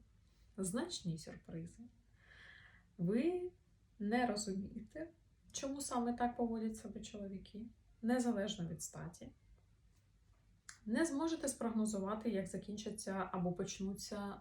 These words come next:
стосунки, коли йдете на побачення. Не можете спрогнозувати, як закінчиться операція. Не можете спрогнозувати,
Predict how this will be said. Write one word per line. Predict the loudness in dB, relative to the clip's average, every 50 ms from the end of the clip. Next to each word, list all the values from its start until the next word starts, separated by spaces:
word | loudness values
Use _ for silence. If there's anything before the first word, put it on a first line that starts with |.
| -12
стосунки, | -16 -16 -14 -10 -8 -8 -4 -2 0 2 2 2 2 0 -4 -4 -4 -6 -8 -12 -20 -20 -20 -20 -20 -20 -20 -20 -20 -20 -20 -20 -20 _ -20 -20 -20 -10
коли | 0 2 4 6 6 4
йдете | 4 4 4 4 4 2 0 0 0 0 -2 -4 -8 -4
на | 0 2 4 4 4 4 4 2 0 -2 -4 -6 -6 -6
побачення. | -4 -4 -4 -6 -8 -8 -10 -10 -10 -12 -14 -16 -16 -18 -20 _ _ -20 -20 _ -20 -20 -20 -20 -20 -20 -20 -20 -20 -20 -6 0
Не | 2 4 4 6 4 6 6 4 4 4 2 2 0 0 0 -4 -10 -18 -14 -6
можете | -4 -2 2 4 6 6 8 6 6 4 2 0 2 2 2 2
спрогнозувати, | 2 0 -2 -2 0 2 2 0 2 0 -2 -2 0 -2 -2 -4 -2 -2
як | 0 0 0 0 0
закінчиться | -4 -6 -8 -6 -4 -4 -4 -4 -6 -8 -6 -4 -4
операція. | -4 -4 -6 -8 -8 -8 -8 -10 -10 -10 -12 -12 -12 -14 -18 -20 -20 -20 -20 -20 -20 -20 -20 -20 -20 -20 -20 -20 -20 -20 -20 -20 -20 -20 -20 -20 -14 0
Не | 4 6 6 8 6 6 4
можете | 4 4 4 4 2 0 -2 -6 -6 -8 -8
спрогнозувати, | -8 -6 -4 -4 -2 0 0 0 0 -2 -4 -6 -4 -2 0 0 0 -2 -4 -6 -4 -2 0 2 2 2 2 2 0 0 -2